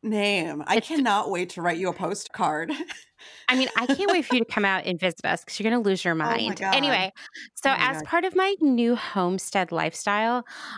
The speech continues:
Speaker 2: I'm really in the market for one of those patchwork quilted jackets that has
Speaker 1: Mm.
Speaker 2: the sort of layout of, like, a,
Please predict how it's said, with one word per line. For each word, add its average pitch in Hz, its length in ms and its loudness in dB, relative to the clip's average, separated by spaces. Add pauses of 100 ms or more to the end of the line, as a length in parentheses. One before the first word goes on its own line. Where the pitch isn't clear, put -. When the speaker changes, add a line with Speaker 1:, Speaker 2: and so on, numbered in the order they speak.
(140)
Speaker 2:
I'm 220 300 0
really 269 360 2
in 240 220 2
the 226 80 4
market 185 540 0
for 202 100 0
one 185 180 0
of 180 80 0
those 180 340 0
patchwork - 760 -2
quilted 190 460 -2
jackets 190 720 -2 (360)
that 208 220 2
has 190 400 -2
Speaker 1:
Mm. - 40 -14
Speaker 2:
the 196 80 -10
sort 196 240 0
of 175 200 0
layout 175 540 2
of, 170 180 -2
like, 165 180 0
a, 160 260 0